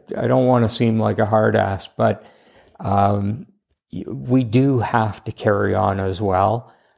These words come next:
Uh, I think when, you know, uh, when we have a responsibility, um, to, to our, to our subscribers, to our community, to,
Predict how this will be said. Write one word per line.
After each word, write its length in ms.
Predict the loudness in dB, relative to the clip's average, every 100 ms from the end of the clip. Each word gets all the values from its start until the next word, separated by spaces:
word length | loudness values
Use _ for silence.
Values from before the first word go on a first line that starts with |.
| -6
Uh, 520 | 0 2 2 2 0
I 140 | -2 -4
think 360 | 0 0 0
when, 640 | -2 0 0 0 -2 -6 -12 -16
you 140 | -4 0
know, 240 | 0 -2 _ _ _ _ _
uh, 140 | -6 -6
when 540 | -6 -2 -2 -2 -6
we 400 | -6 0 2 2
have 380 | 0 2 2 2
a 100 | 0
responsibility, 1400 | 0 -2 -2 -2 -2 -2 -6 -4 -2 0 2 2 0 -2 -12 _ _ _ -6
um, 840 | -2 0 0 0 -2 -4 -8 -10 _ _ _ _ _ _ _ _ _ -10
to, 720 | 0 2 4 2 2 -2 -6 _ _ _ _ _ _ -2
to 220 | 2 4
our, 560 | 4 4 2 0 -2 _
to 120 | 2
our 140 | 4 2
subscribers, 1080 | -2 -4 -6 0 2 4 2 2 -2 -2 -2
to 140 | 0
our 120 | 0
community, 840 | 0 -4 0 2 2 0 -2 -6
to, 640 | -12 -4 -2 -2 -4 -8